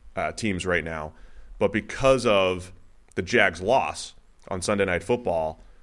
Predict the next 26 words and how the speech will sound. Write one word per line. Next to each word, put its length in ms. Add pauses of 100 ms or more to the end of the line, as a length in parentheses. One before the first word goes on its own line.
(100)
we 100
have 80
a 40
three-way 500
tie 480 (280)
atop 300
the 140
A 80
F 80
C 120
South 340
right 140
now, 200
including 400
the 80
Colts. 340
Colts, 300
Texans, 420
and 220
Jags 320
are 100
all 220
now 360 (500)
eight 180
and 100
six. 580